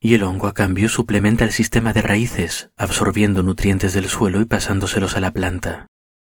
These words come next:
La enorme relación superficie-volumen típica de los hongos mejora considerablemente las capacidades que tendría el sistema de raíces por sí solo,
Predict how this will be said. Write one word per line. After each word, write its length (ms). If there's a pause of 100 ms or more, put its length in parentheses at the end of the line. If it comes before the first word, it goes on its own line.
(360)
La 160
enorme 320
relación 500
superficie-volumen 1040
típica 380
de 80
los 220
hongos 540
mejora 440
considerablemente 840
las 140
capacidades 640
que 100
tendría 380
el 60
sistema 380
de 80
raíces 400
por 200
sí 100
solo, 500